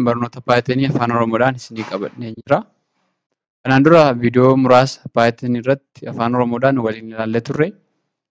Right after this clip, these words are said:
Viidiyoo darban sana argachuudhaaf description armaan gadii jala linkiin isaa isiniif kaa'amee jira. Linkii sana cuqaasuudhaan viidiyoo darban daawwachuu ni dandeessu. Kanaaf asumaan, eh, chaanaala kana subscribe, comment,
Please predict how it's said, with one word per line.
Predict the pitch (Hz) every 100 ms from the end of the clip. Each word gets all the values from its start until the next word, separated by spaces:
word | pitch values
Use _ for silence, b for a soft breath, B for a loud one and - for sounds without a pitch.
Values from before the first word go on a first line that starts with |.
| -
Viidiyoo | 120 127 139
darban | 147 147 147
sana | 131 123
argachuudhaaf | 120 123 131 156 165 131
description | 120 - 120 120 - 127
armaan | 123 120 120
gadii | 113 117
jala | 123 147 139
linkiin | 117 117 - 123
isaa | 117 117 123
isiniif | - 113 113 -
kaa'amee | 107 107 113
jira. | 135 220 _ _ _ _ _ _ _ _ _ _ _ _ _ _ _ -
Linkii | 120 135 127 143 143 143 -
sana | 147 135 120 113
cuqaasuudhaan | 120 123 127 - 156 156 135
viidiyoo | 117 113 120
darban | 123 123 139 139
daawwachuu | 117 113 113 - 120
ni |
dandeessu. | 117 120 120 - 180 196 _ _ _ _ _ _
Kanaaf | 131 139 135
asumaan, | 127 143 151 165 -
eh, | 127 117
chaanaala | 113 120 123 127
kana | 127 147 143
subscribe, | 117 110 - 127 135 -
comment, | - 120 135 147